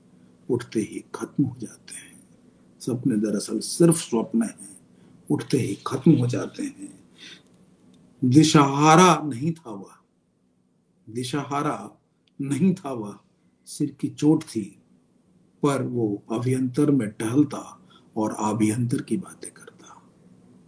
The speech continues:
पर वो अभ्यंतर में टहलता और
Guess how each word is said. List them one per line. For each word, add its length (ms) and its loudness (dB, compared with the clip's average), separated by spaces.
पर 160 6
वो 320 -2
अभ्यंतर 640 4
में 180 4
टहलता 540 2
और 160 -4